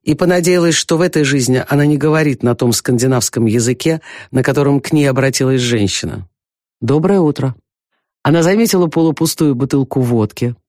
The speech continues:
и кружку на полу у кровати женщины. На сундуке между койками примостился календарь с собаками. Апрель, Спрингер, Спаниель. Рядом лежали три книги на английском.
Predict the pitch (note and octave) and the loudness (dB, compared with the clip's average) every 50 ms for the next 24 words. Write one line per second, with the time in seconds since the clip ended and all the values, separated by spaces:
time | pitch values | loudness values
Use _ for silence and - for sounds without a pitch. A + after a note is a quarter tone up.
0 | _ _ _ - D#3+ F3 - F3 D#3+ C#3 A#2 - - - A#2+ A#2 A#2 - - A#2 | _ _ _ -6 -4 -2 0 0 0 0 -2 -4 -6 -4 -2 -2 -2 0 0 0
1 | B2 C3+ C#3 C3 - - A2+ A2 A2 A2+ G#2+ - A#2+ A2 A2 F#2+ F#2 F#2+ - - | 0 2 0 0 -2 -2 -2 0 0 0 0 -2 -2 -2 0 0 -2 -2 -4 -8
2 | - - - - - - _ _ _ _ _ _ _ _ _ - C3+ - - D#3 | -10 -12 -12 -14 -16 -18 _ _ _ _ _ _ _ _ _ -2 0 2 2 2
3 | D#3+ E3 E3 - F3+ E3+ E3 D#3+ D3 C#3+ D#3 D3 - - F#3+ F3+ - - C3 B2 | 2 2 0 0 2 2 2 2 2 0 -2 -2 0 0 0 0 0 -2 -2 0
4 | A#2 A2 - - B2 B2 B2 A2 - C#3+ C3+ - - A#2+ - - C3+ C3+ C#3 C#3 | -2 -2 0 0 0 0 0 0 0 -2 -2 0 -2 -4 -2 -2 0 0 2 2
5 | C3+ B2 A#2 G#2 G#2 - - - B2+ A2+ A2 A2 G2 F#2+ - - G2 G2 F#2+ F#2+ | 2 0 0 -2 -2 -2 -2 0 0 0 0 0 -2 -2 -2 -2 -2 -2 -2 -4
6 | F#2 - _ _ _ _ _ _ _ - A2 F#2+ - - C3 C#3+ D3+ D3+ - - | -6 -10 _ _ _ _ _ _ _ -6 -6 -4 -2 0 0 0 0 0 -2 -6
7 | _ - - - - - - B2+ A2 A2 A2 A2 G#2 A#2 G#2+ G#2 - - - - | _ -6 -4 -4 -4 -4 -4 -2 0 2 2 2 0 0 -2 -2 -4 -4 -2 -2
8 | A2 G2+ G2 F2 F#2 F#2+ F2+ - - _ _ _ _ _ _ _ _ _ _ _ | 0 0 0 0 -2 -4 -8 -12 -18 _ _ _ _ _ _ _ _ _ _ _
9 | _ _ _ _ _ _ _ _ _ _ _ D#3+ F#3 G#3 G#3+ G#3+ G3+ F3 E3+ D#3 | _ _ _ _ _ _ _ _ _ _ _ 0 2 2 2 2 2 2 2 2
10 | E3+ E3 E3 D#3+ - E3 D#3+ - - D3 B2+ A2 F#2+ F#2 A2+ A2 B2 B2+ C3+ C3+ | 2 2 0 0 -2 -4 -6 -4 -2 -2 -2 0 -2 -2 -2 0 0 0 0 0
11 | A#2 A#2 G#2+ - - - - F#2 F#2+ F2+ | 0 -2 -2 -2 -4 -6 -8 -8 -8 -8